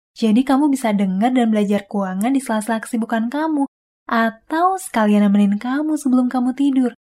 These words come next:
Oh iya, buat kamu gitu ya yang kepikiran pengen bikin podcast juga, cobain deh bikin podcastnya pakai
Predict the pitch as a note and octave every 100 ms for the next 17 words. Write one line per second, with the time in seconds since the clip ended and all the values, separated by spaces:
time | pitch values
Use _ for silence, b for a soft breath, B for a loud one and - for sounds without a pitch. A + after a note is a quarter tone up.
0 | _ _ - C#4 A#3+ F3+ _ _ - A#3
1 | A#3+ - G#3+ A3 C4+ C4+ G#3+ G3+ G3+ A3+
2 | A3 A3 A#3 G#3 A#3 A#3+ A#3+ B3+ C4 D4
3 | C#4 G#3+ G#3 G3 G#3 G#3 G3+ A#3 C#4+ G3+
4 | F#3 _ _ _ - A3 G3+ A#3+ D4 G#3
5 | E3 _ - A3+ G#3+ G#3+ G#3+ G#3 F#3+ F3+
6 | B3+ C4+ C4 C4